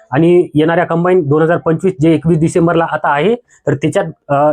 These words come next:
जर या टॉपिकवर प्रश्न आला तर ते आपला सुटला पाहिजे. तर, अ, बघा आजचे काही प्रश्न घेतो मी. तर बघा पहिला प्रश्न काय होता,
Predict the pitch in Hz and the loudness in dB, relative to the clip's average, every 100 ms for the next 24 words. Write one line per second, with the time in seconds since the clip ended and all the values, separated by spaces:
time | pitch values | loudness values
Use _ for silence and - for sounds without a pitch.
0 | 147 170 165 160 170 170 180 180 156 196 | 0 0 0 0 -2 -2 -2 -2 -2 -2
1 | 165 156 233 - _ 151 165 160 196 233 | -2 -2 -4 -8 _ -2 -2 -2 -2 -2
2 | 214 156 123 113 - _ 151 156 160 160 | -2 -2 -4 -6 -10 _ -2 0 2 0
3 | - - 170 190 160 202 190 - 175 170 | -4 -8 -4 -2 -2 -2 -2 -2 -2 0
4 | 165 190 160 165 170 247 _ _ _ 127 | -2 0 0 0 0 -2 _ _ _ -2
5 | 170 196 180 175 170 165 170 165 147 190 | 0 0 0 0 0 -2 -2 0 0 -2